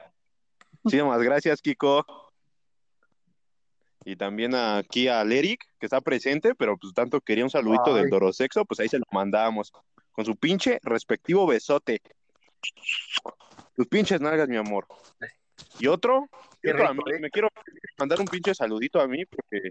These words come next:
Speaker 1: soy cabrón y, pues, ya saben, no soy soberbio también. Soy prieto, pero soberbio. Un soli-, un saludito al, al Moy del futuro y, pues,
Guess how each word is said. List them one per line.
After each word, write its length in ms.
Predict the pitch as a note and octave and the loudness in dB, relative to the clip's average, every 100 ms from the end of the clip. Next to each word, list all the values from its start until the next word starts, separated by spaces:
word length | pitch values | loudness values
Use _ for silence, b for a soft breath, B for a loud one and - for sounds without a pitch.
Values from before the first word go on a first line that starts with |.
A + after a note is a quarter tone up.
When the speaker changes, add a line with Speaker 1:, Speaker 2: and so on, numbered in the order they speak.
| - | -6
Speaker 1:
soy 120 | - C3+ | -4 -2
cabrón 500 | D#3 G#2 A#2+ F#3+ G3 | -2 0 0 -2 -4
y, 60 | |
pues, 220 | - F#2+ F#2 | -6 -8 -8
ya 80 | A2+ | -2
saben, 380 | A#2 G#2+ G#2+ - | -2 0 -4 -4
no 60 | |
soy 140 | - E3 | -4 0
soberbio 500 | D3 G#2+ A2 G2 - | 0 2 0 -2 -4
también. 400 | F2 F2 G2+ F#2+ - - | -4 -2 -2 -2 -4 -4
Soy 100 | E3 | -2
prieto, 340 | F3 F#3+ E3+ - | 0 0 0 -4
pero 140 | - | -6
soberbio. 500 | - G2+ - A2 F#2+ _ _ - _ _ _ _ _ _ | -4 -6 -6 -10 -12 _ _ -20 _ _ _ _ _ _
Un 120 | C#3+ | -2
soli-, 280 | C3+ A2 A#2+ | 2 2 2
un 100 | C3+ | 2
saludito 500 | F3+ C#3+ B2 C3+ D3+ | 2 2 2 2 2
al, 200 | G#2 F#2+ G#2 | 2 0 -6
al 100 | A2 | -2
Moy 160 | D3+ | 2
del 120 | F3 | 2
futuro 400 | D#3+ A2 - D#3+ F#3+ | 0 -4 0 2 2
y, 40 | |
pues, 320 | - G#2 - | 2 -2 -2